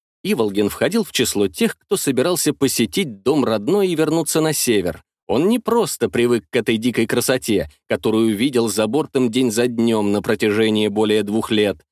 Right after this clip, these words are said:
не считая похода к Клондайку, но и полюбил её.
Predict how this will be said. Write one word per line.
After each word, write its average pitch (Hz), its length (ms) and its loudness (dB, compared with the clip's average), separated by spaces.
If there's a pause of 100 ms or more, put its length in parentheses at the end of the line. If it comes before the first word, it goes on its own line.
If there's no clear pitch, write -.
(180)
не 110 140 0
считая 113 420 0
похода 117 400 0
к - 60 -12
Клондайку, 104 720 -2 (340)
но 151 140 0
и 196 80 0
полюбил 196 480 0
её. 98 480 0